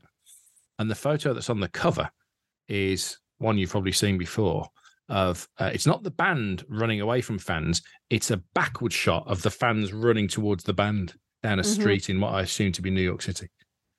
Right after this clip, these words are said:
Speaker 1: So, um, these will be, if these are all Paul's shots, you know, so that's,
Speaker 2: Yeah,
Speaker 1: that's on pre-order. I
Speaker 2: great.
Speaker 1: think that's due in June.
Speaker 2: Lovely. Nice. Um,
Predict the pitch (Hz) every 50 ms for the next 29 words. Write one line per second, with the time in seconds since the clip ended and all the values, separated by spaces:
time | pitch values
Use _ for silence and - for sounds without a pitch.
0 | _ _ _ _ _ _ _ _ _ _ _ _ _ - - 104 98 95 92 92
1 | 95 - - 104 98 95 95 90 92 90 87 90 78 85 110 123 131 110 101 82
2 | 95 78 95 110 - - 143 143 123 127 120 113 104 95 85 - _ _ _ _
3 | - - 117 104 95 85 - - - 120 80 - - - - - - - _ _
4 | _ _ _ _ _ _ _ - 98 87 - - - _ - 98 - 95 - -
5 | - - - - 151 175 240 254 - - 85 - 170 - - 101 104 139 78 -
6 | 151 170 240 - 147 120 101 - - 123 117 104 98 95 90 - 98 95 90 92
7 | 87 - - _ _ _ _ _ _ _ _ _ - 156 165 226 - - 359 302
8 | 208 165 - _ _ _ _ _ _ _ _ - 220 233 339 508 - - - -
9 | - _ - - - - - _ _ _ _ - 226 240 240 233 220